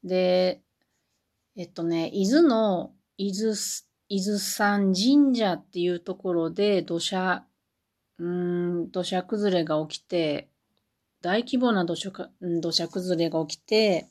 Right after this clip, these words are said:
町がちょっと壊れてるんですよね。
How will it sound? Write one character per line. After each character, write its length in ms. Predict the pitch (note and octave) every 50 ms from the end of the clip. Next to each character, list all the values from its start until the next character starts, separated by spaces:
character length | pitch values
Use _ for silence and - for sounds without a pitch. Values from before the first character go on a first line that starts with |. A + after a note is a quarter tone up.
| _ _ _ _ _ _ _ _ _ -
町 380 | F#3 F#3+ A3 A#3 - A#3 G3+ F#3+
が 280 | F#3+ F#3 F#3 F3 E3+
ち 80 | F3 G3+
ょ 60 | G3
っ 100 | F#3+ G3 - -
と 380 | F3+ E3+ E3 D#3 D#3 F3+ F#3 _ _ _ _ -
壊 240 | - - F#3+ F3 F3
れ 120 | F3+ F3 E3+
て 140 | - G3 G3
る 140 | A3 A3+ A3
ん 140 | G#3 F#3+
で 120 | F3+ E3+ D#3+
す 160 | D3+ - F#3+
よ 120 | F#3 F3 D#3
ね。 460 | D#3+ E3+ E3+ F3 F3 E3+ E3+ E3 -